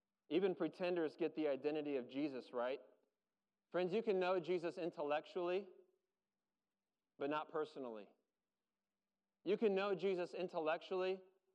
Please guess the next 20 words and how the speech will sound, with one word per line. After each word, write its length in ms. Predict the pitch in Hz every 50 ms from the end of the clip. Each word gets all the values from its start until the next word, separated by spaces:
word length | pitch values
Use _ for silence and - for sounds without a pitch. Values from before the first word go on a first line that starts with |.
| _ _ -
but 120 | 151 160
not 160 | 170 170 180
as 120 | 175 160 - -
Savior 320 | - 180 180 170 165 175 156
of 80 | 139
your 240 | 143 156 160 156 151 - - - - _ _ _ _ _ _ _ -
entire 540 | 139 139 143 - - 175 160 156 151 147 139
life. 300 | 135 139 131 127 117 95 - - - - - _ _ _ _ _ _ _ _ _ _ _ _ _ _ _ _ _ _ _ _ _ _ _ _ _ _ _ _ _ _ _ -
Friend, 220 | 165 160 160 151 135
is 100 | 127 120
that 220 | 143 139 147 -
you? 260 | 131 127 131 139 165 185 - - _ _ _ _ _ _ _ _ _ _ _ _ _ _ _ _ _ _ _ _ _ _ _ _ _ _ _ _ _ _ _ _ _ _
Spurgeon 560 | - - 160 165 165 156 165 165 156 151 147 - - - -
reminds 520 | 139 139 135 139 143 147 147 147 135 135
us, 160 | 135 117 104 - - - - - _ _ _ _ _ _ _ _ _ _ _ _ _ _ -
to 80 | 165
be 200 | 143 165 175 180
devoid 640 | 156 160 151 135 131 151 156 165 170 175 175 160 - 147
of 120 | 143 139 131 - - -
Christ 340 | - 170 170 151 131 123 -